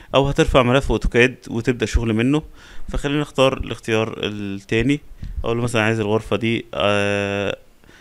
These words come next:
أربعة متر مثلًا في ستة متر. تمام، هو عمل لي الغرفة. تبدأ بقى تظبط الفلور بتاعك، تظبط الدور، تشوف مثلًا لو انت عايز تحط اي حاجة. مثلًا ده هنا مثلًا مديني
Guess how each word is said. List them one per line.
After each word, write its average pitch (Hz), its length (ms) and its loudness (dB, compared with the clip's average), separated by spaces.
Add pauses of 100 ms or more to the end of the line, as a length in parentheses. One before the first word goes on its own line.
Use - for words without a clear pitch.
(220)
أربعة 117 320 2
متر 120 340 -2
مثلًا 123 380 0
في 120 160 -12
ستة 101 300 -2
متر. 98 260 -2 (2250)
تمام، 120 260 -4
هو 120 80 2
عمل 117 220 2
لي 107 200 2
الغرفة. 117 460 2 (440)
تبدأ 151 220 6
بقى 139 360 6
تظبط 127 460 2
الفلور 120 380 0
بتاعك، 110 440 2
تظبط 107 380 -2
الدور، 107 460 2 (140)
تشوف 110 200 -8
مثلًا 107 200 2
لو 107 100 2
انت 104 120 0
عايز 101 200 2
تحط - 320 -2
اي 107 560 2 (560)
حاجة. 110 420 2 (160)
مثلًا 101 640 -4 (240)
ده 113 280 2
هنا 110 80 2
مثلًا 113 220 -4
مديني 110 540 0